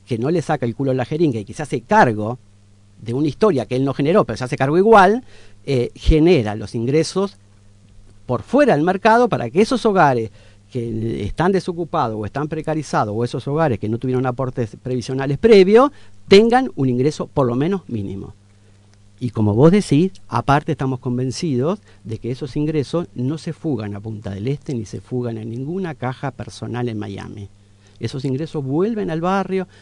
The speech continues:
al almacén, a la carnicería, y se arma la rueda de la demanda de la economía. Las personas que yo he dado charlas con empresarios que se oponen a la U H,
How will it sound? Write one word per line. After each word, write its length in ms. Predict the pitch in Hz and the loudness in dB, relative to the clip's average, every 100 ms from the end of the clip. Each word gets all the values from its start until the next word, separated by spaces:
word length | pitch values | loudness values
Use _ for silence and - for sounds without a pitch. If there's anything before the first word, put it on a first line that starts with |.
| _ | _
al 160 | - 113 | -6 -4
almacén, 640 | 113 113 - 175 220 208 | -4 -6 -2 0 2 0
a 60 | 139 | -4
la 140 | 113 | -8
carnicería, 920 | 117 117 107 - 110 151 196 185 165 160 - - - | -10 -12 -10 -10 -6 -4 -2 0 -2 -4 -10 -20 -16
y 80 | 113 | -8
se 160 | 135 | -4
arma 200 | 127 131 | -2 -4
la 140 | 113 113 | -6 -6
rueda 500 | 123 151 175 170 131 | 0 2 2 0 -4
de 80 | |
la 120 | 117 113 | -4 -6
demanda 460 | 117 120 123 117 | -4 -2 -2 -4
de 40 | 113 | -6
la 80 | |
economía. 560 | 107 98 92 95 107 92 - - _ _ - | -8 -10 -10 -12 -14 -18 -20 -20 _ _ -10
Las 140 | 104 | -8
personas 360 | 131 - 202 - | -8 -6 -6 -4
que 200 | 156 - | -8 -8
yo 180 | - 180 | -10 -8
he 60 | |
dado 300 | 175 170 156 | -6 -4 -6
charlas 400 | 139 175 180 165 | -4 -2 -2 -4
con 220 | - 127 131 | -6 -4 -2
empresarios 640 | 120 127 - 180 180 131 | -4 -8 -4 -4 -4 -10
que 140 | - 120 | -14 -10
se 100 | 131 | -8
oponen 520 | 113 190 208 110 107 | -2 0 0 -2 -6
a 60 | |
la 260 | 107 107 104 | -8 -8 -8
U 140 | 120 | -6
H, 460 | 123 120 - 151 | -6 -6 -8 -10